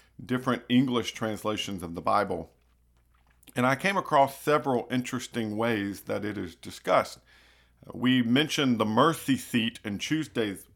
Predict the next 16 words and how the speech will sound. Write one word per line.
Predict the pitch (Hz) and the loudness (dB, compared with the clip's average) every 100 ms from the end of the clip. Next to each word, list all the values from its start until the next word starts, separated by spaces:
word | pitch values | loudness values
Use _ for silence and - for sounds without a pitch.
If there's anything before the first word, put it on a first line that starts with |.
| _ - | _ -10
podcast, | 101 95 92 92 90 92 - | -6 -6 -6 -4 -4 -4 -6
but | 120 110 - _ _ _ _ | -4 -4 -6 _ _ _ _
there's | 123 123 139 | -4 -2 2
also | 151 156 139 | 2 0 -4
the | - | -4
concept | - 127 123 - 113 - - | 0 0 2 0 -2 -2 -4
of | 107 98 85 - - | -2 -2 -4 -10 -10
atonement, | 107 - 135 127 151 202 - _ _ _ _ _ _ | -10 -2 2 4 2 -4 -12 _ _ _ _ _ _
or | 98 | -6
bringing | 85 123 143 123 113 | 0 2 2 2 0
us | 104 | -4
back | 98 113 117 135 | 4 4 6 2
into | 131 104 117 | 0 -4 -4
oneness | 98 104 120 113 104 - | 0 2 2 0 -4 -10
with | 90 80 | -10 0
God, | 107 92 85 98 | 2 2 -2 -8